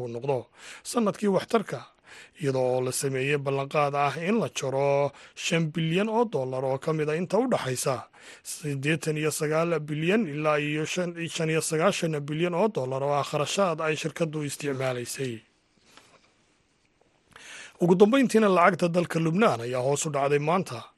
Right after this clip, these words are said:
iyadoo sicirka suuqyaduna ay isna sare u kacay, isla markaana lacagta dalkaasi laga isticmaala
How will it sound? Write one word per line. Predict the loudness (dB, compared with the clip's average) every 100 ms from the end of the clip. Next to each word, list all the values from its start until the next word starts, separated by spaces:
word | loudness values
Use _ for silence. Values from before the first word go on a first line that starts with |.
| -20 -20 -14 -6
iyadoo | -2 0 -2
sicirka | 0 2 2 -2
suuqyaduna | -4 -4 -2 -2 0 0
ay | 0
isna | -2 -2 -4
sare | -2 2
u | 2
kacay, | 2 0 0 0
isla | -4 -4
markaana | -4 -2 0 0
lacagta | 2 0 0 -4
dalkaasi | -4 -4 -2 -4 -4
laga | -4 -2 -2
isticmaala | -2 -4 -4 -2 0 0